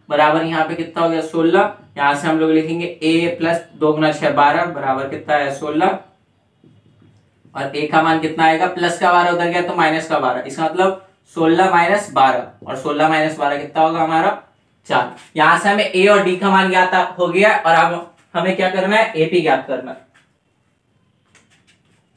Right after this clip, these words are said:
तो देखिए, अब हम लोग क्या करेंगे, लिखेंगे, इसलिए एपी में क्या होता है, पहला पद ए वन होता है,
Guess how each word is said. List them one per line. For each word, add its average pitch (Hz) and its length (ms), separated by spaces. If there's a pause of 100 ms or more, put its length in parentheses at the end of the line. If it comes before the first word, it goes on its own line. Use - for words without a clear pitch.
(120)
तो 160 60
देखिए, 170 260
अब 180 120
हम 185 140
लोग 185 120
क्या 185 140
करेंगे, 190 360 (1600)
लिखेंगे, 165 440
इसलिए 175 440 (1500)
एपी 165 340
में 190 160
क्या 190 180
होता 190 180
है, - 80
पहला 170 280
पद 180 300
ए 156 100
वन 151 160
होता 120 240
है, - 160